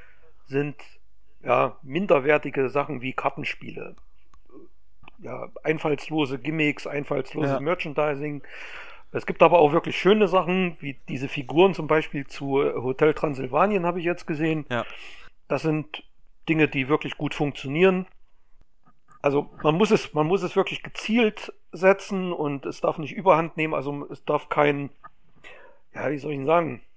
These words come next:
Speaker 1: es muss was
Speaker 2: Ja.
Speaker 1: Besonderes sein, ne? Es muss
Speaker 2: Es darf, genau, es darf nicht verramscht
Speaker 1: Richtig,
Speaker 2: werden. Und
Speaker 1: genau,
Speaker 2: das ist,
Speaker 1: ja.
Speaker 2: ja.
Speaker 1: Es darf
Speaker 2: Und das ist leider im Moment noch der Fall, dass
Speaker 1: Ja.
Speaker 2: da, ähm, lustlose, ja, können wir günstig einkaufen, Sachen,
Speaker 1: Richtig.
Speaker 2: äh, einfach damit aufgenommen werden.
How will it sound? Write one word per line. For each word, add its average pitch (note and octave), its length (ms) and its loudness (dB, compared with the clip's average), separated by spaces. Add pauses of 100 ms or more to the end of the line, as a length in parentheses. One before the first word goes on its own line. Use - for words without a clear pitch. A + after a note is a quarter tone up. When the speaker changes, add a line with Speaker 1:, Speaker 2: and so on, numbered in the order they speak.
(1080)
Speaker 1:
es C#3+ 140 -6
muss F3+ 160 4
was E3+ 140 6
Speaker 2:
Ja. - 60 -12
Speaker 1:
Besonderes D#3+ 500 6
sein, A#2 260 -10
ne? F#3 140 -6
Es G3+ 180 -8
muss E3 160 -10
Speaker 2:
Es D3+ 160 0
darf, D#3+ 240 8
genau, E3 280 0
es D#3 140 -4
darf F#3 220 8
nicht A3 120 -8
verramscht E3 360 0
Speaker 1:
Richtig, F#3+ 200 2
Speaker 2:
werden. C#3+ 120 -2
Und C3 60 -8
Speaker 1:
genau, C#3 220 -2
Speaker 2:
das C#3+ 200 -6
ist, C3+ 280 -10 (300)
Speaker 1:
ja. C#3 120 -6
Speaker 2:
ja. - 80 -8 (280)
Speaker 1:
Es - 120 -14
darf D#3 100 0
Speaker 2:
Und C3+ 80 -2
das F3 140 -2
ist - 200 -8
leider F3 240 6
im F3+ 80 0
Moment D#3+ 220 -2
noch F3+ 120 -4
der D#3 140 -2
Fall, D#3+ 300 4
dass F#3+ 100 0
Speaker 1:
Ja. D3 80 2
Speaker 2:
da, D3 320 -2
ähm, C3+ 460 -10
lustlose, F3 800 -2 (580)
ja, D3+ 260 6
können D#3 180 -8
wir D#3 80 -2
günstig D3+ 300 -8
einkaufen, F3 440 -2
Sachen, E3 240 -6
Speaker 1:
Richtig. D3+ 260 0
Speaker 2:
äh, C#3+ 300 0
einfach C#3 280 -8
damit C3+ 240 -6
aufgenommen D#3+ 440 -4
werden. D3+ 180 -4